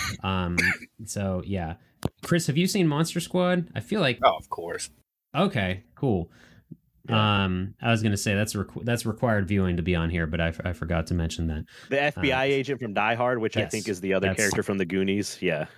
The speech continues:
Speaker 1: That's who he's talking about. Yeah, I playing a very stereotypical Italian in this.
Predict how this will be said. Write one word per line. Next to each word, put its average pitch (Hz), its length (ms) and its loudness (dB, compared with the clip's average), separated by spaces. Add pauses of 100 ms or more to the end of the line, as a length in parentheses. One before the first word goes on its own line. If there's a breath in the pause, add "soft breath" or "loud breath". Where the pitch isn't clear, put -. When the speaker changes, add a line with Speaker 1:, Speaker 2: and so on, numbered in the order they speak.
(300 loud breath)
Speaker 1:
That's 104 220 2
who 98 60 0
he's 87 120 0
talking 87 180 -2
about. 85 160 0
Yeah, 85 440 0
I 92 260 -2 (260)
playing 107 300 4
a 95 60 4
very 101 340 6
stereotypical 95 760 0
Italian 92 640 0
in 92 120 0
this. 92 360 -2